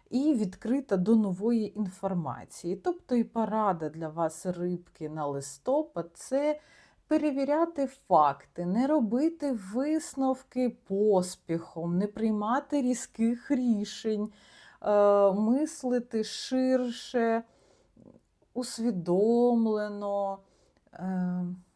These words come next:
слухати не лише слова, які вам говорять, а й підтекст якийсь.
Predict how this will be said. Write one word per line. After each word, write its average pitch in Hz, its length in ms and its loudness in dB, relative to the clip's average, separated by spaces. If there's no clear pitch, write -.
слухати 233 840 -2
не 226 200 4
лише 285 720 0
слова, 165 880 0
які 170 460 -4
вам 170 300 0
говорять, 160 720 -6
а 247 160 0
й 254 100 2
підтекст - 1120 -6
якийсь. 139 760 -10